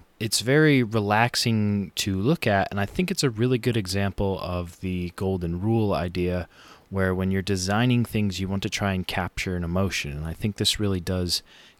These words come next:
capture an emotion through the art style. It's not just that the art is depicting a coffee sh-, coffee shop, but it feels like a coffee shop. You could have drawn anything in this art style, and I might have said, "This has a very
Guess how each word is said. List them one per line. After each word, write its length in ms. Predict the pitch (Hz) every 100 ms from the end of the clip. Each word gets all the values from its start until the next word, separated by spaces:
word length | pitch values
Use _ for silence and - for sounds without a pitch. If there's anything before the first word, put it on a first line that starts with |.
| -
capture 420 | 110 95 - 90
an 80 | 87
emotion 560 | 90 98 95 - 82
through 440 | - 101 92 85 78
the 140 | 82 -
art 220 | 101 -
style. 440 | - 67 58 50 - _
It's 200 | - -
not 220 | 127 123
just 260 | 120 117 -
that 240 | 113 107 - - -
the 300 | 101 98 -
art 260 | 110 104 -
is 200 | 98 90
depicting 640 | 95 - - 151 113 101
a 60 | 90
coffee 360 | - 82 87
sh-, 160 | - - -
coffee 320 | - 90 - 87
shop, 400 | - 85 - - - - - _
but 240 | - 95 - -
it 180 | 95
feels 680 | - - - 165 160 107 92
like 200 | 90 78
a 120 | - -
coffee 300 | 62 - -
shop. 340 | - 53 - _ _
You 120 | 92 92
could 160 | 120
have 140 | 110 90
drawn 360 | 104 98 95
anything 500 | - 120 127 - 95
in 120 | 104
this 180 | 113 -
art 240 | - 92 -
style, 420 | 85 85 85 -
and 120 | 87
I 80 | 87
might 240 | 90 98
have 100 | 90
said, 440 | - 117 107 92 85
"This 200 | 113 -
has 200 | 110 104
a 40 |
very 380 | 98 98 95 90